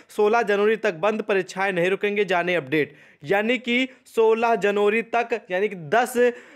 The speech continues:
जनवरी से लेकर सोलह जनवरी तक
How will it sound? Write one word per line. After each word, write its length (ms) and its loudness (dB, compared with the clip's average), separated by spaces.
जनवरी 400 2
से 160 -2
लेकर 280 2
सोलह 520 2
जनवरी 440 2
तक 220 -4